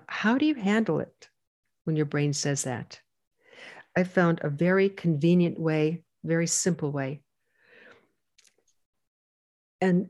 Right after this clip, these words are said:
it's this. Have some compassion for your brain. Have some compassion for this organ that has been around for a hundred thousand years trying to protect us,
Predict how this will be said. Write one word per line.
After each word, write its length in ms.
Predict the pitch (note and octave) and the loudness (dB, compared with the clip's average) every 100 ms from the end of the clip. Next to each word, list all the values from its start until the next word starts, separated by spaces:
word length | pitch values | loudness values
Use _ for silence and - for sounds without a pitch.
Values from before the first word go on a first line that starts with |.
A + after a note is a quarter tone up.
| - | -4
it's 220 | F3 - | -4 -2
this. 460 | F#3 E3 - - - _ _ _ _ _ _ - - _ _ _ _ _ _ _ _ | 0 2 0 -4 -8 _ _ _ _ _ _ -20 -20 _ _ _ _ _ _ _ _
Have 280 | - A3+ A#3 | -2 0 0
some 200 | - G#3+ | -2 -2
compassion 800 | G3+ F#3 - G3+ G#3 - E3 F3 _ _ _ _ _ _ _ | -2 -6 -2 -2 0 -2 -4 -6 _ _ _ _ _ _ _
for 120 | - | -2
your 120 | F3+ | 0
brain. 440 | F3+ D#3 D#3+ D3+ D3 _ _ _ _ _ _ _ _ _ _ _ _ - _ _ | 0 -2 -2 -2 -6 _ _ _ _ _ _ _ _ _ _ _ _ -20 _ _
Have 180 | F#3+ | -4
some 160 | G3 G3+ | 0 -2
compassion 640 | G3 F3 - F#3 F#3 F#3+ | -2 -6 0 -2 0 -4
for 140 | F#3 D#3+ | -4 -2
this 240 | D#3 D3 - _ | -2 -4 -8 _
organ 440 | E3+ F3 D3 F#2+ - _ _ _ _ _ _ _ _ _ | 0 2 0 -4 -10 _ _ _ _ _ _ _ _ _
that 120 | E3+ | -2
has 120 | E3 D#3 | -2 -2
been 180 | E3 | 0
around 680 | E3 D3 C#3+ D#3+ D3 - - - _ _ _ _ _ _ _ _ _ | 0 0 0 0 -2 -4 -10 -16 _ _ _ _ _ _ _ _ _
for 320 | _ F3+ D#3 - | _ -2 -2 -2
a 40 | |
hundred 360 | D3+ F3+ F3 E3 | -4 -2 0 -2
thousand 380 | E3 D#3 D3+ D3 | -2 -2 -2 -2
years 340 | D3+ D3 C#3+ | 0 -2 -2
trying 280 | - D#3+ D3+ | -6 -4 -4
to 80 | D3 | -6
protect 520 | - - - D3 - | -12 -8 -6 -6 -6
us, 320 | C#3 - - | -6 -6 -10